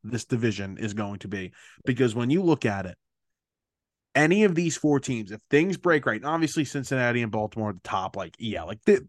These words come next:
most likely they're gonna be playoff teams. Cleveland, like, is a major dark horse if things go right, and Pittsburgh's always good.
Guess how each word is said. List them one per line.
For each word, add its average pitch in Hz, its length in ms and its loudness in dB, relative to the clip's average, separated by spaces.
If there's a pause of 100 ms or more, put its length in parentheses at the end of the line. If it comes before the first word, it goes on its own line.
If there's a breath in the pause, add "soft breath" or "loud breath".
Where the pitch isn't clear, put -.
most 202 340 4
likely 120 360 4 (360 soft breath)
they're 160 240 6
gonna 151 120 0
be 139 80 0
playoff 110 360 -4
teams. 104 520 -8 (1300)
Cleveland, 135 580 0 (380)
like, - 240 -8
is 117 220 -2
a 110 160 0
major 143 680 6
dark 123 300 2
horse 123 240 0
if 117 100 -4
things 113 260 -8
go 120 140 -4
right, 107 380 -4 (240)
and 190 160 -4
Pittsburgh's 277 440 0
always 131 220 -6
good. - 240 -14